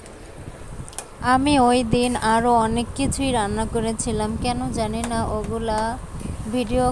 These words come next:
করা হয়নি। তা এখন দেখছি শুধু কচুর শাকই রান্না করেছি, সেই ভিডিওটাই আছে।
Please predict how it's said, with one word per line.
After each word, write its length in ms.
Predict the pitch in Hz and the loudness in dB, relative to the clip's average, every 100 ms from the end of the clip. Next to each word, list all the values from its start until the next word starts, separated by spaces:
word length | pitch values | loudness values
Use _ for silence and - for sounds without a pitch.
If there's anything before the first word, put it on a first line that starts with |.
| 247 | 4
করা 260 | 233 220 240 | 4 4 2
হয়নি। 400 | 240 208 202 180 - - - - - - - - | 0 0 -2 -6 -8 -10 -12 -14 -14 -14 -12 -6
তা 100 | - 262 | 4 6
এখন 240 | 262 262 277 262 | 6 4 2 2
দেখছি 420 | 254 247 - - 269 247 - | 2 2 0 -2 -2 -2 -2
শুধু 260 | 254 220 247 | -2 -2 -4
কচুর 460 | - 240 240 254 254 - | -2 -2 -2 -2 -2 0
শাকই 480 | 254 240 233 233 240 247 - - - - - 220 | -2 -2 -2 -2 -4 -4 -8 -8 -6 -6 -4 0
রান্না 360 | 226 214 220 226 | 0 0 -2 -2
করেছি, 360 | 247 240 233 - 240 - | -2 -2 -4 -4 -6 -4
সেই 220 | 254 240 226 | -2 -2 -2
ভিডিওটাই 640 | 240 226 214 220 208 220 214 | -4 -2 -2 -2 0 0 0
আছে। 300 | 185 175 202 | -4 -6 -4